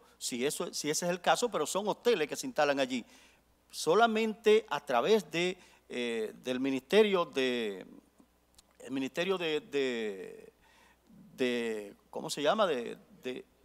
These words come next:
de Medio Ambiente, darle seguimiento para que realmente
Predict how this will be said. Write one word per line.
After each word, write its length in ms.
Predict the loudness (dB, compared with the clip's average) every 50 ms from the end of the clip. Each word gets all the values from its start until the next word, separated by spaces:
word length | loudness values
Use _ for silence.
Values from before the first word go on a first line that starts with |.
| _ _ _ _ _ _
de 140 | -2 0 0
Medio 200 | 2 2 2 2
Ambiente, 580 | 2 4 2 2 2 2 0 0 0 0 0 -4 -12 _ _ 0
darle 260 | 4 4 4 6 4
seguimiento 720 | 4 4 2 2 2 -2 0 2 2 2 0 0 -4 -4 -4
para 320 | 0 2 2 2 2 -2
que 200 | -4 -6 -8 -6
realmente 960 | -6 -4 -4 0 2 4 4 2 2 0 -2 -2 -2 -4 -6 -4 -4 -4 -4